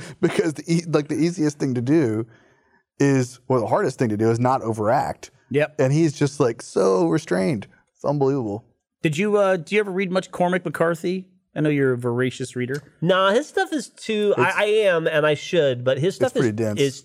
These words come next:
Speaker 3: too, it's just too, the themes are,
Speaker 1: Flowery.
Speaker 3: are too difficult for
Speaker 2: It's
Speaker 3: me.
Speaker 2: too much like that last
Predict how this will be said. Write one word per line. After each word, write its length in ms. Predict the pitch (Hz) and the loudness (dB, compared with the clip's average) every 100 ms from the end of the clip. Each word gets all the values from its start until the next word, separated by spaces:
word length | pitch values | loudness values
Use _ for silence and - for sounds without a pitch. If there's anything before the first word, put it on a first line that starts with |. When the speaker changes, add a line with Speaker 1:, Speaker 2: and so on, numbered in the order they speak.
| - | -20
Speaker 3:
too, 680 | - 185 180 170 165 156 143 - - 202 - _ | -6 -2 0 0 2 2 0 -4 -14 -14 -14 _
it's 100 | 175 | -4
just 160 | 294 - | -4 -2
too, 240 | 269 226 | -2 -2
the 180 | 156 170 | 0 -2
themes 240 | - 214 113 | -2 0 2
are, 100 | 113 | 2
Speaker 1:
Flowery. 280 | 117 117 117 | 2 0 -2
Speaker 3:
are 100 | 139 | -4
too 220 | - 175 | -2 -8
difficult 540 | 117 113 - - - | -4 -4 -4 -12 -16
for 120 | - 160 | -6 -6
Speaker 2:
It's 120 | 156 | -2
Speaker 3:
me. 40 | |
Speaker 2:
too 40 | 240 | 0
much 160 | 233 | 0
like 120 | 208 160 | 0 0
that 120 | 147 | 0
last 560 | 147 143 - - - | 2 0 -4 -14 -16